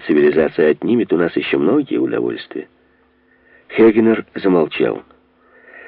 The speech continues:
Он сидел прямо, и его чёрная шляпа почти касалась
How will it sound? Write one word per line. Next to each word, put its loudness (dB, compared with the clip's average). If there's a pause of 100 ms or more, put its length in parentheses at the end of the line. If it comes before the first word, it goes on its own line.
Он 4
сидел 4
прямо, 2 (340)
и 2
его 8
чёрная 2
шляпа 0
почти -2
касалась 2